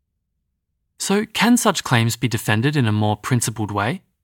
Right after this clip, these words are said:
I think it may be possible using something like the following strategy. One, translate the skeptic's claims for qualitative capabilities that are supposedly necessary for T A I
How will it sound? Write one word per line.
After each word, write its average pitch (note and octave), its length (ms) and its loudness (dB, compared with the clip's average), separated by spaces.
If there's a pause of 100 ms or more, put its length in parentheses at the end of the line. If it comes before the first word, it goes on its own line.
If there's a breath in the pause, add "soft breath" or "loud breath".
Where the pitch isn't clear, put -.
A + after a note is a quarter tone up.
(1000)
I E3 100 0
think D#3 180 0
it C3+ 60 2
may A#2 140 2
be A#2 100 -6
possible A#2+ 600 -4 (280)
using D#3+ 340 0
something A#2+ 380 0
like G#2+ 240 0
the A#2 100 -4
following G2+ 380 -2
strategy. A2 540 -4 (1400)
One, D3 420 2 (640)
translate E3 500 2
the C3 80 -2
skeptic's - 500 -2
claims G#2 320 0
for - 120 -4
qualitative C3 720 -2
capabilities A2+ 720 0
that A#2 100 0
are A2+ 100 2
supposedly A#2 640 0
necessary A2 580 -2
for A2+ 100 -4
T A2+ 220 -2
A G2 180 -4
I G2+ 300 -4